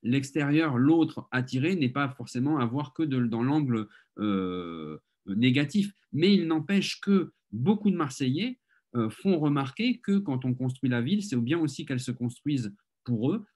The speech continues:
en particulier dans les quartiers populaires et ceux, euh, caractérisés par une classe moyenne, euh, par une classe moyenne, euh, plutôt, euh,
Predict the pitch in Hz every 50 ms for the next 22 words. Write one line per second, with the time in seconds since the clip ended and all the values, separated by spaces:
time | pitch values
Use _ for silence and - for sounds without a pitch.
0 | _ _ 135 135 131 156 147 - - 151 - - 170 170 175 160 143 131 123 120
1 | 117 127 120 - - 143 135 131 135 127 131 135 127 135 143 156 139 123 123 -
2 | - - - - _ _ - 123 127 131 - - 185 185 175 156 139 131 139 135
3 | 131 131 131 139 131 135 127 151 156 156 127 120 120 120 117 - 131 127 127 -
4 | - 127 120 113 120 139 170 196 - 123 120 123 120 117 117 117 - 131 127 127
5 | - 127 123 123 120 127 135 131 127 123 110 101 98 101 - _ _ _ _ _
6 | _ - 139 135 131 - 151 147 139 120 113 107 104 98 98 -